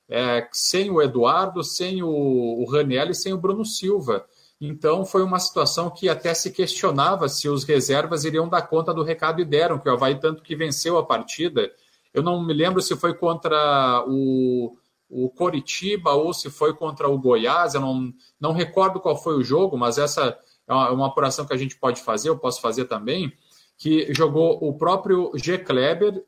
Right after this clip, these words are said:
o Nonoca e também o Galdesani, que fez uma boa partida como um meia mais ofensivo ali, jogando no, no, no setor onde atua o Eduardo. Então, eles der-, foram lá e deram conta do recado, né?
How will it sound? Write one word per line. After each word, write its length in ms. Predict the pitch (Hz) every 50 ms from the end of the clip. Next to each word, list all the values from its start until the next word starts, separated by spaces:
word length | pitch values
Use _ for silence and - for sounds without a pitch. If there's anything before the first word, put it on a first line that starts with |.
| - 160
o 60 | 156
Nonoca 840 | 156 170 151 143 135 127 127 135 165 180 - - - 226 226 220 220 - - _ _ _ _ _ -
e 100 | 170 208
também 640 | 208 214 233 220 196 160 131 131 143 165 190 196 - -
o 80 | 185 170
Galdesani, 840 | 156 175 170 190 185 208 240 233 220 - 165 185 214 220 196 139 127
que 100 | - 131
fez 240 | - - 151 151 175
uma 160 | 180 160 143
boa 220 | 123 143 180 196
partida 520 | 190 - 151 131 127 - - 170 175 190 185
como 600 | - 190 190 185 185 180 175 170 156 131 120 - _ _ _ _ _
um 220 | 139 147 147 139
meia 400 | 135 135 139 156 185 196 190 151
mais 280 | 131 135 143 165 147 143
ofensivo 640 | 165 160 - 151 131 123 - - - 180 190 147 -
ali, 160 | 120 139 151
jogando 460 | 139 151 127 123 131 147 156 160 160
no, 480 | 147 143 139 135 131 127 117 113 - _ _ _ _ _
no, 180 | - 127 123 123
no 100 | 135 139
setor 400 | 131 - 147 127 - - 151 156
onde 200 | 156 151 139 131
atua 400 | 135 123 - - - 156 165 156
o 140 | 139 131 135
Eduardo. 680 | 135 127 117 117 117 127 165 190 196 156 131 120 107 - - _ _ _ _ _ _
Então, 460 | 135 139 139 - 147 165 190 208 214
eles 240 | 202 214 233 202 170
der-, 260 | 156 147 151 160 160
foram 340 | 156 - - 196 196 185 147
lá 160 | - - 175
e 40 | 190
deram 240 | 196 214 226 262 247
conta 320 | - - 196 208 - 220
do 100 | 190 190
recado, 540 | 185 220 220 - - 165 165 165 151 123 110
né? 100 | 107